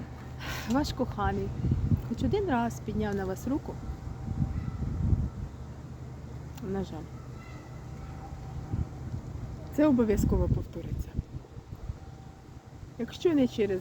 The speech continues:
день, якщо не через тиждень, якщо не через місяць, то через рік. Але обов'язково буде ще такий випадок. Тому отакий маленький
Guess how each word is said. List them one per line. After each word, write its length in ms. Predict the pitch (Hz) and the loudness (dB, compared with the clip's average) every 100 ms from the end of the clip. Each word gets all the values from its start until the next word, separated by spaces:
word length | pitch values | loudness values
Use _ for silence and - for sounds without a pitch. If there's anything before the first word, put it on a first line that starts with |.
| - | 2
день, 240 | 311 381 381 - - - - - - - - | 2 2 0 -8 -12 -12 -12 -14 -12 -12 -6
якщо 340 | 196 - - 240 | -6 -4 2 4
не 120 | 202 | 4
через 280 | 214 202 - | 0 -2 -2
тиждень, 520 | - 277 247 269 262 - - - - - - | 0 0 2 0 -2 -6 -18 -18 -18 -16 -10
якщо 260 | 226 - 302 | -10 -2 4
не 120 | 277 | 4
через 300 | 262 240 226 | 4 2 6
місяць, 520 | 254 349 - 302 - - - - - - - - - - - | 8 8 4 -6 -8 -16 -18 -16 -16 -16 -18 -18 -18 0 6
то 80 | |
через 320 | 370 285 262 214 | 6 6 2 0
рік. 300 | 202 - - - - - | -6 -8 -16 -20 -20 -12
Але 220 | 202 214 | -6 -2
обов'язково 720 | 196 190 196 - - 240 285 - - - - 196 | -2 -4 -8 -10 -4 -2 -2 -6 -16 -20 -14 -6
буде 220 | 233 226 | -4 -4
ще 380 | - - 190 220 - | -6 -4 -4 -6 -12
такий 240 | - 196 | -10 -4
випадок. 500 | 185 175 - 160 165 - - - - - - - - - - - | -4 -4 -8 -10 -10 -16 -18 -20 -20 -20 -20 -20 -20 -20 -20 -2
Тому 440 | 262 269 302 339 302 - - - - - - - - - - - - - - - | 4 6 6 4 -2 -12 -20 -20 -20 -20 -20 -20 -16 -14 -14 -14 -14 -14 -14 -12
отакий 320 | - 220 247 233 | -6 -2 2 4
маленький 580 | 220 262 311 - 247 | 6 4 4 0 -2